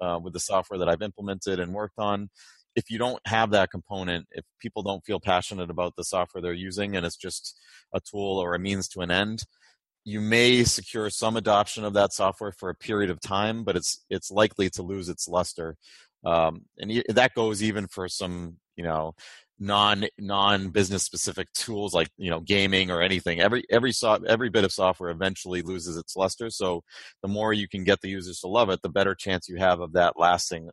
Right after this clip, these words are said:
a long time. So, Mark, what are your thoughts on, on whether that's necessary, or even could the, you know, could mundane, boring software that users don't love, can you still secure adoption, and how much does that play into it?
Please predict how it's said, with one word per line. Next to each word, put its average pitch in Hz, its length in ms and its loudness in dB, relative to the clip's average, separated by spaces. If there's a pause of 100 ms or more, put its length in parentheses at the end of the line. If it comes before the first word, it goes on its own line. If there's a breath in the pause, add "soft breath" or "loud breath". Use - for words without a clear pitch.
a 82 60 -8
long 85 280 -4
time. 82 380 -6
So, 85 280 -8 (360 soft breath)
Mark, 123 160 0
what 143 100 -2
are 156 60 -2
your 160 140 0
thoughts 107 440 2
on, 90 360 0 (440 loud breath)
on 98 120 -4
whether 113 260 2
that's 107 260 4
necessary, 113 880 4
or 98 220 -4
even 120 460 0 (440)
could 104 200 -2
the, 104 100 4
you 95 340 0
know, 87 240 0
could 92 220 -8
mundane, 104 640 4
boring 104 460 2
software 98 500 4
that 90 140 2
users 95 320 -10
don't 101 260 -4
love, 90 320 4 (320 soft breath)
can 107 140 -2
you 101 80 -6
still 120 260 2
secure 104 380 0
adoption, 98 560 4
and 95 180 -6
how 110 140 0
much 110 180 -8
does 92 140 -6
that 92 180 4 (100)
play 90 140 0
into 82 300 -6
it? 76 100 -6